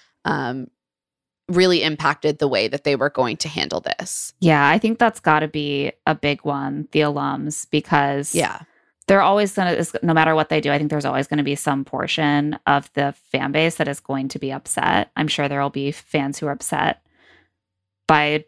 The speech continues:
Speaker 2: them addressing it, which is what they
Speaker 1: Yeah.
Speaker 2: do, and we'll get into how they do so. But to have people who are sort of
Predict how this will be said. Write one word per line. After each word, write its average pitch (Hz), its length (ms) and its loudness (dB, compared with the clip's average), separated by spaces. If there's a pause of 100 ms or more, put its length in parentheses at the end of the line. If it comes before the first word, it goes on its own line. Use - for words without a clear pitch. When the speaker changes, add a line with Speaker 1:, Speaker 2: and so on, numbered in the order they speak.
Speaker 2:
them 160 200 2
addressing 185 460 0
it, - 220 0
which 165 220 0
is 156 180 0
what 160 140 0
they 151 200 2
Speaker 1:
Yeah. - 120 0
Speaker 2:
do, 165 120 4
and 147 280 2
we'll 147 160 2
get 147 160 -2
into 139 280 -2
how 139 220 -2
they 135 200 -6
do 147 220 -4
so. 143 460 0 (480)
But 147 500 2 (120)
to 185 120 2
have 160 480 0 (160)
people 151 460 2
who 151 260 2
are 143 140 2
sort 143 260 -2
of 143 340 -10